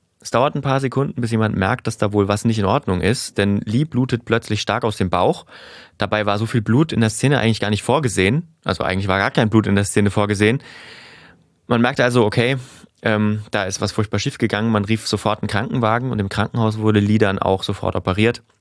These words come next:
Man fand eine ziemlich große Eintrittswunde in seinem Bauch. Nach fünf Stunden, ähm, dem Versuch, zahlreiche innere Verletzungen zu flicken und ungefähr dreißig Litern Blutkonserven. Also nur mal zum Vergleich, wir beide zusammen,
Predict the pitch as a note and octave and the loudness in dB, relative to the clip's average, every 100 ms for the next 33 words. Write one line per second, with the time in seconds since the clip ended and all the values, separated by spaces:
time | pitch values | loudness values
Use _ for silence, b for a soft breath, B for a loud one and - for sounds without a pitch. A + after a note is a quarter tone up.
0 | _ _ _ _ _ - A2 A2 C3 - | _ _ _ _ _ -4 -4 -2 -2 0
1 | A#2 A2 D#3 D#3+ - A2+ - - A#2 C#3 | -2 0 0 0 2 4 4 0 -2 -2
2 | G2 - F#2+ F#2 F#2 F2+ F#2 F#2 F#2 C3 | -4 -2 -2 0 0 -2 -2 0 0 0
3 | - B B B B B G#2 G2+ E3+ G#3 | -4 B B B B B -8 0 2 2
4 | - D3+ D#3+ G#2 C3 - _ _ _ - | 2 0 0 -4 -4 -6 _ _ _ -4
5 | G#2 G2 F#2+ F#2+ G2 G2 G2 G2 A2 - | -2 -2 -2 -4 -4 -4 -2 0 -2 -2
6 | F#2+ A2 G2+ G2+ - G#2 G2 A2 A#2+ A#2+ | -2 0 -2 -2 -2 0 2 0 2 0
7 | A2+ G#2+ A#2 B2 G#2+ A2 A#2 G#2+ G2+ F2+ | -2 0 0 2 0 2 2 2 -2 -2
8 | B2 A#2 - A#2+ G#2+ G2 B2+ - F#2+ F2+ | -4 -4 -4 -2 0 0 -4 -2 -2 -2
9 | F2+ F2 F2 B B - - F2+ B B | -4 -6 -12 B B -8 -4 -4 B B
10 | - G#2 G2 G2+ G2 F#2+ F#2+ A2+ D#3 B2 | -4 -2 -2 -2 -2 -2 2 2 2 0
11 | A#2+ - F#2+ G2 A#2 F#2 | -2 -2 0 0 0 -2